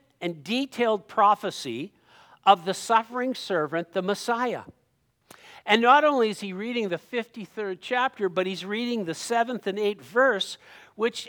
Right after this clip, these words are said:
actually describes Jesus' sacrificial death as a lamb. But God.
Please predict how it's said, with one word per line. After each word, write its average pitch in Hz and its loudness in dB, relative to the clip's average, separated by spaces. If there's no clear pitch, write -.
actually 233 4
describes 202 -4
Jesus' 214 -10
sacrificial 196 -6
death 185 -2
as 165 -4
a 208 -4
lamb. 214 -4
But 175 -4
God. 226 -4